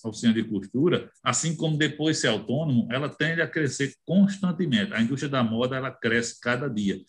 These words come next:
E pior, cresce com a, melhor, desculpa, cresce com agilidade. A,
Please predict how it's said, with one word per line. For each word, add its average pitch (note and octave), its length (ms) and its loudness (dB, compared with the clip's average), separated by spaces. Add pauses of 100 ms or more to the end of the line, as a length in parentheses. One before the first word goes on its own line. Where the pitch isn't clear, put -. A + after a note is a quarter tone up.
(140)
E C#3 100 2
pior, B2+ 340 2
cresce C3+ 320 0
com D#3 180 -4
a, - 140 -4
melhor, A#2+ 540 2 (340)
desculpa, - 400 -8 (140)
cresce C3 260 -2
com D#3+ 80 0
agilidade. C3 720 2 (540)
A, G#2 580 0